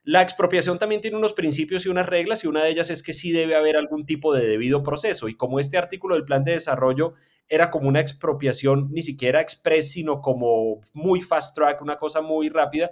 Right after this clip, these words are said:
yo creo que sí hubo temores de que no había la oportunidad de un debido proceso y de una,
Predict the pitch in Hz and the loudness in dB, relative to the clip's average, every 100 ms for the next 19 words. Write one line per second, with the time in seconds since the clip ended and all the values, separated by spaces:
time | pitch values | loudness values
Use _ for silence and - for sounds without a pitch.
0 | - - _ - 160 190 208 196 202 202 | -8 -20 _ -4 -4 -4 -6 -2 0 2
1 | 202 139 139 170 170 139 127 127 143 156 | 2 2 2 2 -2 -2 4 4 6 4
2 | 160 156 139 135 120 117 135 151 151 147 | 4 2 -2 -6 -2 -2 -2 -4 -2 0
3 | 151 156 123 131 120 147 135 127 135 135 | 0 -2 -6 -6 -6 -4 -4 -2 2 2
4 | 135 | 0